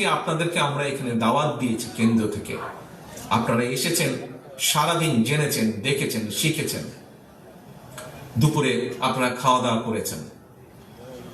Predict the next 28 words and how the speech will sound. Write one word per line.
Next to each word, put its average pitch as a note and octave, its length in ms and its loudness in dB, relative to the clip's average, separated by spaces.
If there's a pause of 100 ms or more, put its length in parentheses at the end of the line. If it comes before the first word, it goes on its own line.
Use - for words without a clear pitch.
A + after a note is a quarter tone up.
(140)
দয়া A#2+ 360 4
করে A2+ 140 4
এই C#3+ 220 4
যে F#3 140 0
আপনারা C#3+ 280 -2 (120)
এসেছেন, - 380 0
আট A#2 160 0 (100)
ঘন্টা A2+ 220 -4
সময় C3 400 2
দিয়েছেন, G#2+ 340 0 (220)
এটিকে B2 320 2
দয়া G#2+ 360 2
করে F#2 160 -2 (500)
বৃথা B2+ 300 4
যেতে A2 260 0
দেবেন F2 300 -2 (100)
না। - 60 -8 (540)
এই E3 180 2
যে G#3 160 2
দলের D#3 360 2 (120)
ফান্ড D#3 240 4
থেকে D#3 220 -2
আপনাদের C#3 400 0 (160)
খাওয়া C#3 220 2
দাওয়ার C3+ 240 2
ব্যবস্থা B2 400 0
করা A#2+ 340 0
হয়েছে, A2 240 0